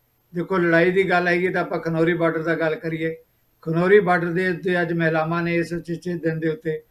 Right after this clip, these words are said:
ਵੱਡਾ ਇਕੱਠ ਕੀਤਾ, ਜਿਹਨੂੰ ਜਗਜੀਤ ਸਿੰਘ ਡੱਲੇਵਾਲ, ਜਿਹੜਾ ਮਰਨ ਵਰਤ ਉਹਨਾਂ ਦਾ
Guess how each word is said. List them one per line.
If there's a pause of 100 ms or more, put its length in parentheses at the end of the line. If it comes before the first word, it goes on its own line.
(300)
ਵੱਡਾ
ਇਕੱਠ
ਕੀਤਾ, (320)
ਜਿਹਨੂੰ
ਜਗਜੀਤ
ਸਿੰਘ
ਡੱਲੇਵਾਲ,
ਜਿਹੜਾ
ਮਰਨ
ਵਰਤ
ਉਹਨਾਂ
ਦਾ